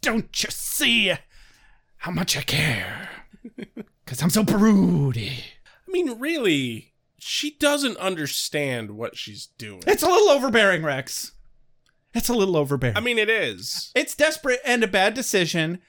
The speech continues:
Speaker 1: but she should be allowed to make her bad decisions on her own.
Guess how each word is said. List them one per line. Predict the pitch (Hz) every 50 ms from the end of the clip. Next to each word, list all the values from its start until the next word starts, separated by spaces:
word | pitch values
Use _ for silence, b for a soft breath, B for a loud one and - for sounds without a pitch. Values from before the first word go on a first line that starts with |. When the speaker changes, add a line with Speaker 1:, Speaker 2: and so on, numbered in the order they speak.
| _ _ _
Speaker 1:
but | 160 -
she | - 254 285
should | 277 359 302 359
be | 381
allowed | 339 330 247 226 247 233
to | - 185
make | 151 143 143 -
her | 233 226
bad | 214 226 226 233 226
decisions | 233 - - 226 208 175 190 196 175 202
on | 180 175 180 190
her | 196 190
own. | 185 147 -